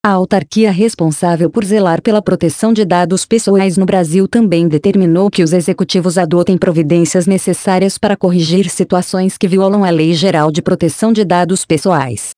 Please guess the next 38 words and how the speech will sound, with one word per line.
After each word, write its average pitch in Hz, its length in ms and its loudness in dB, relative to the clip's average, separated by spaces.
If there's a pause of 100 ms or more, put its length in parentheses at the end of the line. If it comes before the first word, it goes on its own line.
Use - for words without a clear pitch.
(300)
As 180 140 0
medidas 180 540 2
de 175 80 2
regularização 165 840 0
envolvem 165 460 0
a 165 60 0
desativação 165 760 0
integral, 165 540 0 (200)
em 185 260 2
até 180 180 0
dez 208 340 0
dias 208 360 2
úteis, 180 500 0 (220)
do 185 100 0
recurso 196 560 -2
fade 185 340 2
sem 190 220 -2
cadastro 170 540 -2
da 190 100 2
rede 180 380 0
social 165 440 -2
T 180 120 0
I 190 80 2
K 170 240 -2
T 208 180 2
O 196 140 0
K 185 100 0
no 175 80 2
Brasil 175 460 2
e 202 60 2
a 202 60 -2
posterior 175 600 0
implementação 185 840 0
de 185 100 0
um 202 80 4
plano 208 340 2
de 190 140 -2
conformidade, 156 920 0